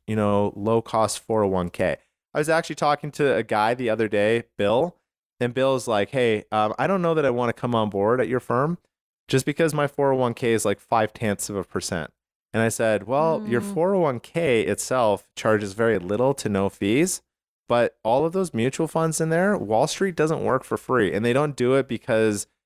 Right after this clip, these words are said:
Speaker 1: you know, your investment is in the four oh one K that's very low." So there's all of these internal fees that people are unaware of. So when we talk about complacency, you have to understand what you're paying in fees.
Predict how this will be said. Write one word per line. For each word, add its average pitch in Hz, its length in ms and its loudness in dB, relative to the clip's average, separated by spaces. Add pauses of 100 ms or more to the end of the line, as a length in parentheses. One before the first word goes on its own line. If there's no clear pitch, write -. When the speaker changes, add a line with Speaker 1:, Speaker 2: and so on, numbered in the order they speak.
(140)
Speaker 1:
you 107 120 -2
know, 101 400 2 (320)
your 113 200 2
investment 110 580 0
is 101 200 -2
in 98 320 0
the 98 80 -6
four 110 240 -2
oh 101 60 2
one 95 160 -2
K 101 260 0
that's 90 200 -4
very 95 260 2
low." 85 420 0
So - 200 -2
there's 147 200 0
all 143 300 0
of 165 80 -4
these 170 260 0
internal 131 500 -4
fees 131 360 -4
that - 120 -4
people 113 400 -2
are 95 360 2
unaware 101 420 0
of. 82 80 -4
So 101 240 0 (480)
when 113 140 -2
we 110 60 0
talk 135 280 0
about 151 200 0
complacency, 117 880 0 (460)
you 120 160 0
have 127 280 2
to 151 120 0
understand 107 760 0 (120)
what 113 160 0
you're 120 100 -2
paying 104 360 0
in 101 140 -4
fees. 85 420 -6